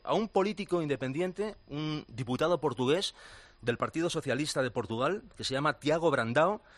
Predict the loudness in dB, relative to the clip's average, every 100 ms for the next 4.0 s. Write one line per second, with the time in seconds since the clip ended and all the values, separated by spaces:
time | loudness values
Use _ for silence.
0 | -20 -20 _ -14 -10 -4 0 0 -2 -2
1 | -4 -8 -10 -10 -10 -8 -2 -2 -2 -4
2 | -6 -4 -4 -4 -4 -4 -4 -4 -6 -6
3 | -8 -8 -8 -8 -4 -2 0 2 2